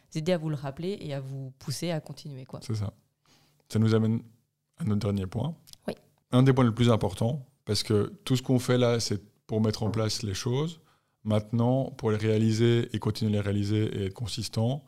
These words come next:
Speaker 2: le point, ça va être de se responsabiliser. Donc, c'est ce qu'on vous disait au début du podcast, il n'y a pas de formule magique. Si vous ne vous responsabilisez pas par rapport à un objectif,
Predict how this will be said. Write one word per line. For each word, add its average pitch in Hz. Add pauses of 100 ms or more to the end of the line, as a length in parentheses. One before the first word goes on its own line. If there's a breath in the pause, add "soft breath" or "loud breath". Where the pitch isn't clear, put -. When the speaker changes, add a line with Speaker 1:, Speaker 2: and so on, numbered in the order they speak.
(360 soft breath)
Speaker 2:
le 117
point, 117 (240)
ça 104
va 110
être 104
de -
se -
responsabiliser. 101 (240)
Donc, 101
c'est 113
ce 101
qu'on 107
vous 101
disait 101 (260)
au 110
début 101
du 98
podcast, -
il -
n'y 104
a -
pas 135
de 135
formule 110
magique. 104 (520)
Si -
vous 107
ne 107
vous 107
responsabilisez 113
pas - (180)
par 104
rapport 98
à -
un 98
objectif, -